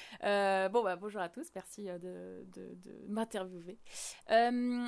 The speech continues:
alors en fait, ça a été en plusieurs étapes. Moi, personnellement, je suis pas arrivée au nomadisme digital, euh, du jour au lendemain. Il y a une première phase où, donc avant, j'étais en marketing salarié, donc, euh, rien à voir, une vie, euh, très posée, et cetera, en Alsace.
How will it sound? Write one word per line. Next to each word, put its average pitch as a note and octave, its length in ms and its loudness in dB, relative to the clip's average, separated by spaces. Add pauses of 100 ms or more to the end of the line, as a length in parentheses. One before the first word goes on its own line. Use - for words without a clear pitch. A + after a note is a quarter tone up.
alors B3 200 8
en B3+ 60 4
fait, D4+ 160 2
ça - 120 0
a B3 40 2
été B3 200 -4
en A3+ 160 2
plusieurs D#4 380 0
étapes. B3+ 260 2
Moi, A#3 180 0
personnellement, A3 480 -4
je - 60 -4
suis G#3+ 120 -4
pas A3 100 2
arrivée A#3 240 -2
au B3 40 -2
nomadisme A3+ 480 -4
digital, G#3 600 -4
euh, F#3 240 -4
du F#3 140 -12
jour A#3 160 -10
au A#3+ 60 -2
lendemain. G#3 360 -4 (480)
Il - 80 -12
y G#3+ 60 0
a - 20 2
une A3 160 0
première B3 380 0
phase B3 280 0
où, G#3+ 160 -10 (140)
donc G3 160 -8
avant, G#3+ 200 -2
j'étais F#3+ 380 -6
en F3 100 -2
marketing A3 500 -6
salarié, F#3+ 480 -6
donc, E3 300 -16
euh, D#3 120 -14
rien F3+ 180 -12
à D#3+ 80 -8
voir, F3+ 320 -4
une F3+ 140 -8
vie, F3 220 -12
euh, E3 100 -8
très F3+ 220 -10
posée, F3+ 480 -4
et F3 80 -10
cetera, E3+ 340 -14
en F3 160 -8
Alsace. E3 560 -6